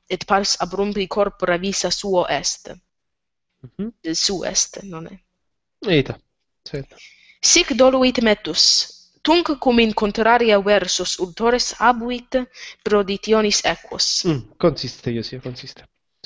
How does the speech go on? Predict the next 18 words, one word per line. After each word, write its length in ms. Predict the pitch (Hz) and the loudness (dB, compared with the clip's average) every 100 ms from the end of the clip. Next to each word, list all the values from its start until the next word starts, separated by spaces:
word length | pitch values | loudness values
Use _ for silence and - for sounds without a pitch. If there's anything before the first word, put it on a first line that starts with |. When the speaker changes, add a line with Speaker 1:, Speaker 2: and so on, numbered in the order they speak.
| - | -20
Speaker 2:
Primum 260 | - 165 151 | -6 -2 0
videamus 460 | 131 123 113 110 - | 2 2 2 -4 -12
hoc. 260 | 101 - _ _ _ _ - - _ _ _ _ _ - | -14 -18 _ _ _ _ -20 -20 _ _ _ _ _ 0
Ergo. 460 | 156 120 - 85 - _ - - _ _ _ _ _ _ _ _ _ _ _ _ _ _ _ _ | 0 0 -8 -14 -14 _ -20 -20 _ _ _ _ _ _ _ _ _ _ _ _ _ _ _ _
Uxor 580 | 196 220 - - 226 240 - _ _ - | 0 0 0 0 2 0 -6 _ _ -6
in 80 | 131 | -4
aeternum 720 | 113 147 156 147 135 127 120 | 0 2 2 2 0 0 -2
vivo 260 | 156 180 | -2 0
mii 440 | 139 165 202 202 165 | 2 2 2 0 -2
viva 380 | 123 143 135 131 | 0 2 4 4
negatur. 760 | 117 101 95 - - 113 - | 2 0 -4 -6 -12 -16 -18
Subjectum 480 | - 135 156 190 220 | -12 -2 0 0 0
huius 240 | 190 190 - | 0 0 -2
sententiae, 680 | 190 180 226 233 - 254 220 | -4 -4 -6 -6 -8 -10 -8
huius 240 | 147 123 | -6 -2
versus 380 | 135 170 - 147 | 0 0 -2 -4
est? 260 | 170 - - - _ _ _ _ _ _ _ _ _ _ _ _ - - | -4 -4 -6 -8 _ _ _ _ _ _ _ _ _ _ _ _ -10 -2
Speaker 1:
Uxor. 680 | 247 - - 151 147 160 | 2 2 2 0 -4 -8